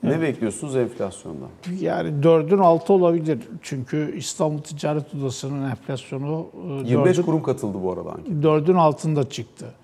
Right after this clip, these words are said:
Speaker 2: Böyle çok az da, e, tüik'in rakamları, e, onun altında çıkıyor. Dolayısıyla, e, eğilimin devamını beklerim. Yani ito rakamlarının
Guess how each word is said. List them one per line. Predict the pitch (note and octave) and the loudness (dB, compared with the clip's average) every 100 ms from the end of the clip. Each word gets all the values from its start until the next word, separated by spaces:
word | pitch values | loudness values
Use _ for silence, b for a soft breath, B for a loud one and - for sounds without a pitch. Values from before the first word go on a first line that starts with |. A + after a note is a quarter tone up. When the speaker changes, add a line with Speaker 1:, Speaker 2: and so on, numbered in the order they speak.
| b b b b b b _ _ F4 | b b b b b b _ _ -4
Speaker 2:
Böyle | A3 G3 E3+ - | 0 0 -2 0
çok | A3+ - | 0 4
az | D3+ C#3 C#3 | 2 2 2
da, | G3+ A#3 - - G3+ | 2 2 -2 -4 -2
e, | E3 D#3 D#3+ D#3+ - | -2 -2 -4 -8 0
tüik'in | F#3+ F3+ C3 D#3+ C#3+ | 6 6 4 0 2
rakamları, | C#3 D3+ C#3+ C#3+ C#3+ F#3 G#3 F3 E3 | 0 0 -2 -2 0 2 0 -2 -4
e, | D#3 D#3 F3+ | -4 0 2
onun | E3+ E3+ | 4 6
altında | D3+ C3 D#3+ C#3+ A#2 | 4 2 0 0 -2
çıkıyor. | - - C#3 A2+ A3+ F#3 | -8 -14 -12 -12 -6 -2
Dolayısıyla, | E3+ C3+ B2 F#3 F3+ | -2 -2 -6 -4 -2
e, | F3+ F3 E3+ - - - _ - F3 | -2 -6 -10 -12 -18 -20 _ 4 4
eğilimin | E3 D#3 F#3 F#3 | 6 4 2 4
devamını | D3+ D3+ D3+ D3 D3 C3 | 4 6 2 2 0 0
beklerim. | A2+ - C#3+ - - | -2 -8 -16 -12 -10
Yani | D3 C3+ - | -10 -10 -6
ito | A3 - E3+ C3+ C3+ | -6 0 2 2 0
rakamlarının | C#3 D3+ C3+ C3 B2 C#3+ G3+ | -2 -2 -4 -4 -4 -4 -6